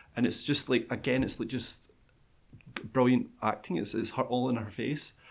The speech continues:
So it's how this, she's never understood her father because the, because of the language barrier, but then he does something that, that transcends language, and, and she suddenly changes her whole, whole opinion about him. And again, she goes off on another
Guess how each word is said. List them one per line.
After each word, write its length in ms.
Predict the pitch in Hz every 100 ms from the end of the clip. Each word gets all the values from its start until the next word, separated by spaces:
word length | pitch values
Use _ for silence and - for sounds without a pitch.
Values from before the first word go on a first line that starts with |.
| -
So 120 | -
it's 100 | 127
how 260 | 143 123 143
this, 320 | 135 - - - - - -
she's 220 | - 143
never 200 | 143 180
understood 360 | 190 147 - 156
her 80 | 143
father 420 | 151 135 101 113 - _
because 260 | - 113 101
the, 80 | 120
because 300 | - 135 113
of 80 |
the 60 | 113
language 300 | 120 131 135
barrier, 280 | 135 147 165
but 140 | 143
then 140 | 123 123
he 160 | 127
does 300 | 117 120 120
something 600 | - 123 120 117 113 110 - - - _
that, 300 | 110 107 - -
that 160 | 107 -
transcends 1160 | - 123 113 - - - 117 117 123 120 - -
language, 500 | 104 110 135 156 - -
and, 200 | - 107 110
and 120 | 110
she 140 | -
suddenly 640 | 120 - - 110 120 113 110
changes 420 | 110 123 110 95
her 140 | 113
whole, 240 | 107 101 101
whole 180 | - 110
opinion 340 | 110 117 123
about 140 | 127 110
him. 160 | 123 - -
And 100 | 120
again, 320 | 117 127 127
she 120 | 123
goes 180 | 113 110
off 180 | 117 110
on 60 |
another 480 | 110 110 110 113 107